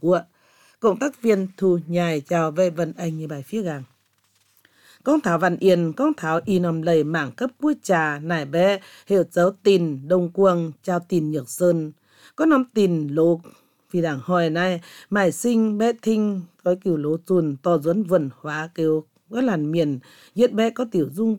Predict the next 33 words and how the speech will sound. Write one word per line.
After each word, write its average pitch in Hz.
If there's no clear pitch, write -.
báo, 160
và 156
cong, 208
giảng 143
phia, 190
có 302
nhủ 285
nhằn 151
hôm, 247
tẩy 143
bung. 170
Khép 294
miền 190
tẩy 147
bung, 180
duấn 175
kêu 170
văn 180
yên 160
quyền, 156
mé 269
tàn 175
tu 269
hầu 160
mảng, 147
yếp 233
dừa 156
nòm 208
thun 220
quế, 151
phai 180
pa 214
bung, 165